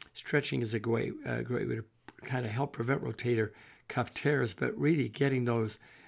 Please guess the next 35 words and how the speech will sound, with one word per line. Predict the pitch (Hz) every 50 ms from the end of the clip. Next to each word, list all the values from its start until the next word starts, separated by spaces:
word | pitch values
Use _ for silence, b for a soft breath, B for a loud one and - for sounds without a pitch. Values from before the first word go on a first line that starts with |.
| B B -
uh, | 127 117 -
keeping | - 156 151 151 147
your | 139 123 117
shoulders, | 110 - - 143 131 127 117 120 113 113 110 107 - - -
uh, | 123 120 117 113 113 -
in | - 139 127 117 117 120
a | - 117
way | 113 117 123 123 120 120 120 113 B B B B B B
that | _ 135 123 -
they | - 120 113 113 120 -
aren't, | - 127 123 120 120 117 - - -
uh, | 131 120
subjected | - - 123 107 - - 123 117 - - -
to | - 117
those | 113 107 104 -
forces. | - - - 139 135 131 - - 113 - B B B B B B B B B B
And | - 143 143
what's | 143 135 -
interesting | 170 170 170 170 143 - - 151 139 127 127 131
is, | - - 131 127 120 120 110 - - -
uh, | - 127 120 113 113 113 113 - - - -
uh, | 131 131 131 -
in, | - 135 127
among | 139 139 131 131 135 127
primates, | - - - - 165 151 151 139 120 117 117 - - B B B B B B B B B B B B
monkeys | - 123 131 131 127 - 123 117 110 - -
and, | 123 117 113 113 113 - -
uh, | 131 117 113 113 -
are | - 120 117 113 113 110
very | 110 113 113 127 131 127 123 117
good | 107 - 131 123 123 117
at | - 123 117 117 -
stretching | - - - 135 131 135 - - 120
their | 113 104
arms | 123 123 117 113 113 110 - - -